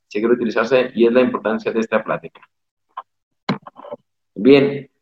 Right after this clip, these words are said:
entonces, ¿qué es lo que ocurrió en el paciente con covid? Fíjense que muchos de los pacientes que cayeron en paro, pues la sugerencia es la H de hipoxemia. Entonces, el paciente que hace sira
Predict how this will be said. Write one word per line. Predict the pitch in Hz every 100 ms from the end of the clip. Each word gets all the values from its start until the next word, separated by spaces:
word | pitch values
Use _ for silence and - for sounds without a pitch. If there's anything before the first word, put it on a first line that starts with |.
| -
entonces, | 127 165 185 196
¿qué | 196 180
es |
lo | 202 202
que | 143 135 123 117 -
ocurrió | - 110 127 123 127 143 160 156 151 -
en | 107
el | 110 110
paciente | 110 110 120 127 135 131
con | 107 104 104
covid? | 113 117 139 - -
Fíjense | 135 139 139 139
que | 127 113 - - _
muchos | 135 143 156
de |
los | 143
pacientes | - 123 135 139 143
que | 117
cayeron | 123 127 143 135
en | 123
paro, | 131 139 139 143 143 - _ _
pues | 123 127 123
la | 117 113 123
sugerencia | 120 127 123 127 135 156 156 135 131 139 139 - _
es | 113 123 120
la | 123 117 110 -
H | - 127 127 139 127
de | 110 107 104 107
hipoxemia. | 113 120 117 - 190 156
Entonces, | 123 135 131
el |
paciente | - 110 120 139
que | 113 110
hace | 113 127 117
sira | 113 - 143 131 120 127 -